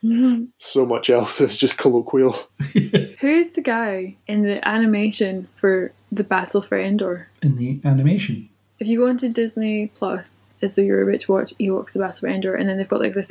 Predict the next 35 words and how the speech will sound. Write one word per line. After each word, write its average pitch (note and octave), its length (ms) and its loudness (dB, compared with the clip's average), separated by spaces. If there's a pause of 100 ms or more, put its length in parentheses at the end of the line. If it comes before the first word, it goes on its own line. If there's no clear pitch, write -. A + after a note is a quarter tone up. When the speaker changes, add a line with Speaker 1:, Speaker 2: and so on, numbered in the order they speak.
Speaker 1:
Iron G3 360 2
Maiden F#3+ 380 -2
graphic. - 600 -4
Speaker 2:
It's - 80 -8
actually - 200 4
pretty - 240 -2
cool. B2 220 4
I'd - 80 -4
have A2+ 140 2
that A2+ 120 4
on C3+ 80 0
a A#2 40 -4
t-shirt. - 400 0
Speaker 1:
<laughs> C4+ 40 2
Like, D4 640 2
<laughs> D#4 800 -2
it C#4 120 2
is E4+ 140 2
quite E4+ 240 -2
cool, F4+ 200 2
but - 220 -4 (260)
who's F#4+ 240 0
the G4+ 80 0
guy G4+ 200 2
in G4 80 2
the G4 80 2
middle? D#4 440 0
Speaker 3:
Go F#3 160 0
to B2+ 180 0
neil C#3+ 180 0
before D#3+ 300 0
pod D3 300 0
store D3 300 0
dot C#3 200 0
com. A#2 380 -4